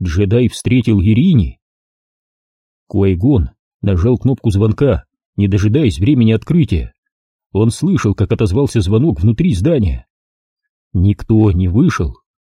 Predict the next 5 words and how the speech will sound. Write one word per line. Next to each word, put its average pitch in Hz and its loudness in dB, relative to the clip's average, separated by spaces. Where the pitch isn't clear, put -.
Куайгон 101 0
принялся 113 0
колотить 110 0
в 80 -4
дверь. 110 0